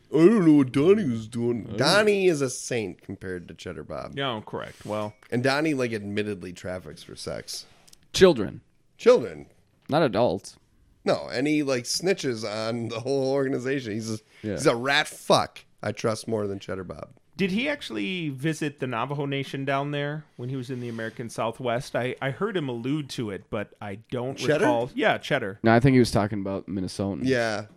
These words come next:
Speaker 3: Oh, okay.
Speaker 2: Up in Mille Lacs, and then he started making fun of their accent, and I don't,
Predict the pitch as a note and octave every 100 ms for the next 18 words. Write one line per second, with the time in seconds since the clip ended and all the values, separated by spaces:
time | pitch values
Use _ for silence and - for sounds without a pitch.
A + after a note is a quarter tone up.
0 | _ - D3 D#3+ D#3+ D#3 C#3 C3 B2 A#2
1 | A#2 A#2 A2 G#2+ G#2+ G#2+ - - - -
2 | G#2 G#2 G#2+ G#2 B2+ A2+ A#2 A2 F#2+ A#2+
3 | G#2 A#2+ G2 A#2 - - F#2 D2+ G#2 C#3
4 | C3